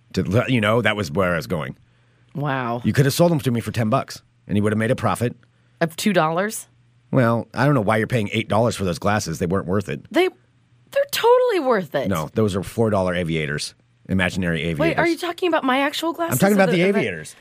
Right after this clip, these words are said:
Speaker 2: 'cause that's really mean about those glasses. I like these glasses.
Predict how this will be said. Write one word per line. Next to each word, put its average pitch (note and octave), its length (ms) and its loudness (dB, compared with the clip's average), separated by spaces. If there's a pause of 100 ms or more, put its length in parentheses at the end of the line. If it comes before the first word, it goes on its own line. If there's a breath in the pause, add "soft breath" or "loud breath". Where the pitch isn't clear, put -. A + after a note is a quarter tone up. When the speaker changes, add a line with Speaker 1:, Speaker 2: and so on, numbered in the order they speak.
(100)
Speaker 2:
'cause B3 100 -6
that's F4+ 160 0
really E4 240 0
mean C#4 240 0
about G#3+ 180 0
those E3 180 -2
glasses. D#3 320 -2
I A#3 40 0
like B3 260 -2
these E3+ 180 -6
glasses. A2 600 -8